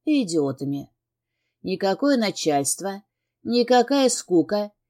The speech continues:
и никакие обстоятельства не стоили собственного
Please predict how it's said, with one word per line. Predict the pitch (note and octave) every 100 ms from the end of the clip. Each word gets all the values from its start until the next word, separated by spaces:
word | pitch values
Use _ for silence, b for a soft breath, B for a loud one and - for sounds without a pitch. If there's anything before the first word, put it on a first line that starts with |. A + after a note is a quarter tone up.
| _ _
и | B3
никакие | B3 B3 B3+ A#3+ A3+ G3
обстоятельства | F3 - B3+ C#4 D4+ D4 - - C4 B3+ _ -
не | F3 E3
стоили | - F3 G#3 C4+ D4 C#4
собственного | - - D#3+ F3 - G3+ G3 F#3+